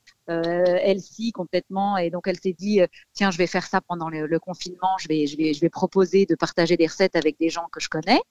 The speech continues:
Et puis, et puis du coup, c'est vrai que ça m'a fait marrer de le faire, ce truc-là, et j'ai vu le, le, le, le retour,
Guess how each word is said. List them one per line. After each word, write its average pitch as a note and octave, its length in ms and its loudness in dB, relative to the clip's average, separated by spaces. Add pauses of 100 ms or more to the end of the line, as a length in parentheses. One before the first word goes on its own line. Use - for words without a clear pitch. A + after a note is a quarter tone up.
(460)
Et G3 80 0
puis, C4+ 300 4
et B3 80 -2
puis C4 120 2
du B3+ 140 2
coup, F4+ 240 6 (320)
c'est - 140 0
vrai D#4+ 100 6
que - 80 -2
ça D4 80 0
m'a A3+ 140 -2
fait A#3 220 0 (100)
marrer B3+ 320 2
de E4+ 80 -6
le G#3+ 80 2
faire, F3+ 280 0
ce - 100 -4
truc-là, F3+ 420 0 (580)
et A#3+ 140 6
j'ai C4 160 6
vu D4+ 200 4 (640)
le, B3 220 8
le, B3 200 6
le, A#3+ 220 2
le A#3+ 160 4
retour, D4+ 640 6